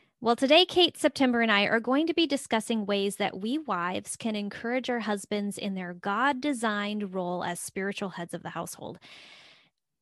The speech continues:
Before we dive in, I want to just mention that we're tackling a lack of leadership and our response to that lack here today. This is different from spiritual, emotional, or physical abuse. So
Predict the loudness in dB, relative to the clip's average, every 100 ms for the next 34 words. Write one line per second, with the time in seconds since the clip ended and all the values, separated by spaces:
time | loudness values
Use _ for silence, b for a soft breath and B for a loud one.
0 | _ _ 0 4 6 6 6 6 6 6
1 | 4 0 -4 2 2 4 4 4 2 -2
2 | -2 0 0 0 -2 -2 -4 -2 -6 -4
3 | 0 2 2 2 2 4 2 2 -4 -2
4 | 0 0 0 -2 -2 -2 -2 2 2 2
5 | 0 -2 -6 0 4 4 2 -2 -8 -10
6 | _ _ -6 0 2 0 -2 -4 -4 -14
7 | -20 _ -10 -8 -8 -10 -14 _ b b
8 | b b b 2 2 2 0 2 4 4
9 | 2 2 -2 -2 -6 0 4 4 4 4
10 | 4 2 2 2 2 0 0 0 -2 -2
11 | -2 -2 -2 -2 -2 -4 -4 -2 -2